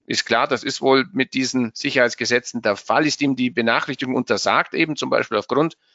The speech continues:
der in den U S A geltenden Antiterrorgesetze, soll er sich nach besten Kräften um eine Aufhebung bemühen und dies dokumentieren. Ja, würde ich sagen, äh, realitätsfern schießt mir da auch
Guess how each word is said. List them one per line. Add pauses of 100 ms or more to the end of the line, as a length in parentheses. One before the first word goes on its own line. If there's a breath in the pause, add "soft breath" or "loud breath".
(260)
der
in
den
U
S
A
geltenden
Antiterrorgesetze,
soll
er
sich
nach
besten
Kräften (260 soft breath)
um
eine (200)
Aufhebung
bemühen
und
dies
dokumentieren. (840)
Ja, (320)
würde
ich
sagen,
äh,
realitätsfern
schießt
mir
da
auch